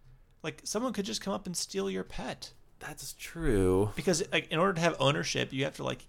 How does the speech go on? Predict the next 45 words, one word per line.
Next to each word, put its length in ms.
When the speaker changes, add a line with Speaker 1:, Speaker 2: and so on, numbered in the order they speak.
Speaker 1:
keep 300
them 140
in 120
a 20
Speaker 2:
Have 100
it 20
in 40
a 40
Speaker 1:
small 260
ball 500
Speaker 2:
Pokeball. 300
Speaker 1:
all 260
the 100
time. 600
Speaker 2:
That's 200
true. 360
Well, 140
not 180
all 160
the 120
time. 220
Pikachu 480
Speaker 1:
Well, 140
Speaker 2:
is 100
Speaker 1:
yeah. 100
Speaker 2:
not 140
in 100
a 60
ball. 400
Speaker 1:
Yeah. 240
Speaker 2:
Uh, 100
Speaker 1:
But 200
people 220
Speaker 2:
sh- 60
Speaker 1:
try 140
to 80
steal 420
his 160
Pikachu. 580
Speaker 2:
But 180
that's 240
just 240
'cause 180
they're 120
obsessed. 460